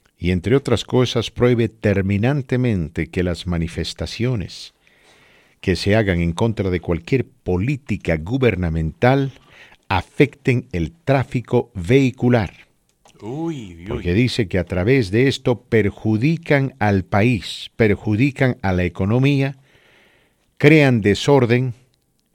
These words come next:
Speaker 1: y, eh, implementan un perjuicio al pueblo argentino. Así que cualquier persona que vaya a violar este proyecto de ley, si es que se convierte en ley,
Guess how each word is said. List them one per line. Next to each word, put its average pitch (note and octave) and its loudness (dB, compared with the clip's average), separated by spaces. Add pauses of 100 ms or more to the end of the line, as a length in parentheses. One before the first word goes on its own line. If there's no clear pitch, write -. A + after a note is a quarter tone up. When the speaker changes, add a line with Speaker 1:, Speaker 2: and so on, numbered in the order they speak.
(180)
Speaker 1:
y, D3 4
eh, F#2 -4
implementan G2+ -2 (100)
un F3 0
perjuicio E3 0
al E2 0
pueblo F#3 6
argentino. D3+ -2 (1200)
Así F#2 -4
que C#3+ 2 (680)
cualquier A#2+ 4
persona A#2+ 0 (1000)
que F2+ -4
vaya B2 4
a - 6
violar A2 4
este F#2+ -2
proyecto F#2+ -2
de A#2+ 0
ley, G2 2
si D#2 -4
es E2+ -4
que F2+ -6
se D#2 -4
convierte E2 -4
en C#3+ 0
ley, G2 0